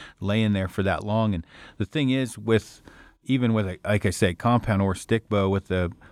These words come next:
the compound, I probably would have just shot it, even though maybe it not have been the most ethical shot. But with the stick, um, I was in a position just praying he'd get up and move towards me, or something would change slightly to allow me to move closer. But that took three or four hours where I was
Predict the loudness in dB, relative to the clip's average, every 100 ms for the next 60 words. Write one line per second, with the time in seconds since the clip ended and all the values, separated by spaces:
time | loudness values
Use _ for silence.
0 | -14 -10 -4 0 0 0 -4 -2 0 0
1 | 0 -2 -4 -2 0 2 0 0 0 0
2 | 0 2 2 0 0 -2 0 0 0 0
3 | 0 -2 -2 -6 -4 0 0 0 0 0
4 | -2 -6 -4 0 0 0 -8 -20 -20 -20
5 | -20 -6 -2 0 0 0 2 2 2 0
6 | 0 0 2 0 2 -2 -2 0 2 2
7 | 0 -2 0 0 0 0 2 2 0 -2
8 | 0 0 0 0 0 0 2 2 2 0
9 | 0 0 0 0 0 2 2 2 2 2
10 | 2 2 2 2 2 2 2 2 0 -2
11 | -4 0 2 2 -2 -2 -4 -14 -20 -20
12 | _ -2 2 0 -2 _ 0 0 2 -4
13 | 0 0 2 0 -2 -6 -12 -4 2 2
14 | 2 -4 -10